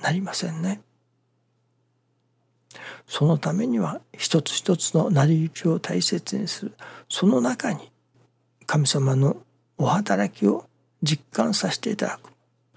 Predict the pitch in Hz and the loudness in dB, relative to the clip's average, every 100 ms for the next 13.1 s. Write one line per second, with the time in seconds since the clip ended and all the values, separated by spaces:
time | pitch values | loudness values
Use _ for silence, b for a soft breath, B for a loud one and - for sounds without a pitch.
0 | B B B B 147 143 139 165 147 - | B B B B 4 4 6 4 4 2
1 | 139 143 160 139 185 196 180 202 - 190 | 2 4 4 4 2 2 2 0 2 4
2 | 170 170 - - 277 214 214 202 - - | 4 0 -2 0 2 2 2 0 -2 -2
3 | - 113 113 107 110 120 113 104 - 254 | -2 0 -2 -2 -6 0 0 0 0 0
4 | 214 247 214 - 247 254 247 208 - - | 0 0 -2 -2 -2 -2 -2 -2 -2 -4
5 | - - _ _ _ _ _ _ _ _ | -6 -16 _ _ _ _ _ _ _ _
6 | _ _ _ _ _ _ _ _ _ _ | _ _ _ _ _ _ _ _ _ _
7 | _ _ _ _ _ _ - - - 185 | _ _ _ _ _ _ -6 -6 -4 -4
8 | 170 214 - B B B B _ _ _ | 2 0 0 B B B B _ _ _
9 | _ - 131 - 123 127 131 - - 160 | _ 0 0 0 -2 2 4 2 0 0
10 | 131 196 185 160 - - - _ _ - | 2 4 4 2 -4 -8 -8 _ _ 6
11 | 208 214 - - - 214 208 - - - | 8 8 0 -6 -4 -6 -8 -12 -14 -14
12 | _ _ _ _ _ - - 147 190 202 | _ _ _ _ _ -4 0 4 8 8